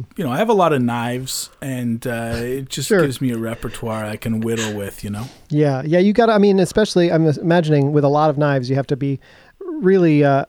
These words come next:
Speaker 2: uh, you keep up their skills, right, and keep in practice, uh,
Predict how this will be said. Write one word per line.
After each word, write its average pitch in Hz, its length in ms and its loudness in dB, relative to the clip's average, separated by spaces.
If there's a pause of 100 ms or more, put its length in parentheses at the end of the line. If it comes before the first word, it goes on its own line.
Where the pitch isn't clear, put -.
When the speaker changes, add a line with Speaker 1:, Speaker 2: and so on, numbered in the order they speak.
(100)
Speaker 2:
uh, - 120 -2
you 165 120 2
keep 196 220 0
up 170 160 0
their 139 120 2
skills, 135 500 0
right, 151 180 2
and 143 80 -6
keep 170 180 0
in 147 140 2
practice, 160 680 -2
uh, 160 40 -4